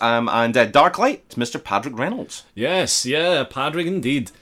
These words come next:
Speaker 2: Yeah, it's been a long time since I spoke to Padraig. I, I think I interviewed him in, uh, I want to say maybe twenty eleven or
Speaker 1: Well, that
Speaker 2: something,
Speaker 1: would have been
Speaker 2: Glasgow Fright Fest.
Speaker 1: that would have been when Rites of Spring came out, so that
Speaker 2: Yeah.
Speaker 1: checks out.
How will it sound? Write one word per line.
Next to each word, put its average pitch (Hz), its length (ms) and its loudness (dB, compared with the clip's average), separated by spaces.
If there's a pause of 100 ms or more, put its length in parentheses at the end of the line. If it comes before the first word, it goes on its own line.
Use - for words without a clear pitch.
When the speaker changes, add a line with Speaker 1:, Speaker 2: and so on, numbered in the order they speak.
Speaker 2:
Yeah, 139 100 -4
it's - 100 -2
been 196 120 2
a 196 40 4
long 208 240 4
time 208 200 2
since 190 160 -2
I 170 40 -2
spoke 160 260 -4
to - 80 -10
Padraig. 143 480 -2
I, 143 240 -2
I 98 60 -8
think 131 240 -6
I 104 120 -4
interviewed 123 380 -4
him 113 300 -2
in, 104 440 -6
uh, 104 180 -4
I 87 100 -8
want 98 180 -8
to 92 60 -10
say 90 420 -8
maybe 90 400 -10
twenty 92 640 -12
eleven 87 500 -10
or 139 40 -2
Speaker 1:
Well, 147 60 2
that 151 120 8
Speaker 2:
something, 135 160 4
Speaker 1:
would 147 100 2
have 147 80 6
been 151 100 6
Speaker 2:
Glasgow 120 140 -4
Fright 120 200 -4
Fest. 135 240 -2
Speaker 1:
that 143 100 6
would 156 100 2
have 139 80 0
been 139 120 2
when 127 100 0
Rites 120 180 0
of - 60 -6
Spring 120 180 -2
came 110 140 -2
out, 104 120 -4
so 110 100 -8
that 120 120 0
Speaker 2:
Yeah. 117 80 2
Speaker 1:
checks 104 220 0
out. 104 220 2